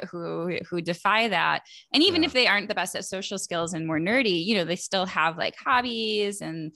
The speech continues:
Speaker 2: <laughs>
Speaker 1: um, you know, they still can probably have a good <laughs> time.
Speaker 2: <laughs>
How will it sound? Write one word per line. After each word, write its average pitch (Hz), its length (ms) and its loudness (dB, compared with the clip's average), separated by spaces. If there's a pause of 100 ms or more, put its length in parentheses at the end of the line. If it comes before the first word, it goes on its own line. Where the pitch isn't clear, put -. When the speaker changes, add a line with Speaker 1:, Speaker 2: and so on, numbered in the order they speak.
(140)
Speaker 2:
<laughs> 147 240 -4
Speaker 1:
um, 139 480 2 (680)
you 392 120 4
know, 269 120 6
they - 120 4
still 226 480 4
can 208 260 0
probably 185 240 4
have 214 140 4
a 214 40 2
good - 200 2
<laughs> - 20 -4
time. - 640 0
Speaker 2:
<laughs> - 60 -16